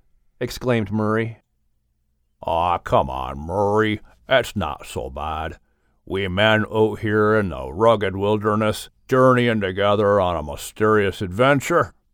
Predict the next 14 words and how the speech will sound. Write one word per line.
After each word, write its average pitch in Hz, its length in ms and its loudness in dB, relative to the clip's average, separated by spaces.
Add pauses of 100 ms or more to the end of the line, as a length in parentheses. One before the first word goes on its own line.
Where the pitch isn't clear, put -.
(140)
it's - 100 -20
the - 100 -16
stuff - 480 -6
legends 139 540 4
are 92 80 -4
made 76 360 -10
of. 58 260 -14 (680)
Only 87 260 -6
this 160 300 0
is 85 100 -12
for 69 400 -12
real, 101 480 -2 (760)
said 131 260 0
Mel, 104 380 0